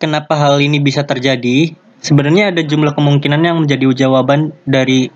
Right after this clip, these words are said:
kondisi ini. Pertama, ada kemungkinan bahwa infeksi itu tetap tidak aktif setelah serangan awal virus corona dengan gejala yang minim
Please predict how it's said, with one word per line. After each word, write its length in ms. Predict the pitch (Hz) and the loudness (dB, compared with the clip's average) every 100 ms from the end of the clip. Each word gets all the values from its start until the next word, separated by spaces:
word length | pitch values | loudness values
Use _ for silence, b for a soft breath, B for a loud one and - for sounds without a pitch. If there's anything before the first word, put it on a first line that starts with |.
| - | -4
kondisi 400 | 135 123 117 123 | 0 0 0 0
ini. 240 | 117 113 _ _ _ - _ - - | -2 -4 _ _ _ -20 _ -20 -8
Pertama, 640 | - 143 135 127 127 139 127 | -6 -4 -4 -2 -2 -2 -2
ada 160 | 131 | -4
kemungkinan 640 | 131 147 139 139 143 160 160 | -2 0 0 0 0 0 2
bahwa 240 | 139 135 | 2 2
infeksi 480 | 135 135 139 - 135 | 0 0 -4 -2 -2
itu 160 | 156 | -2
tetap 240 | 147 147 143 | -2 -4 -4
tidak 320 | 135 123 - | -2 -4 -6
aktif 320 | - 139 151 | -4 -2 -2
setelah 320 | - 143 135 | -4 -2 -2
serangan 560 | 139 139 131 131 131 131 b b b _ - | 0 0 0 -2 -4 -6 b b b _ -4
awal 320 | 131 135 135 | 0 0 0
virus 480 | 139 135 135 - - _ _ | -2 -2 -2 -6 -14 _ _
corona 480 | - 135 131 127 151 | -2 0 0 -2 -2
dengan 320 | 147 139 135 | -2 -2 0
gejala 400 | 131 123 131 135 | 0 0 0 0
yang 80 | 131 | 0
minim 400 | 151 160 175 110 | 0 2 0 -4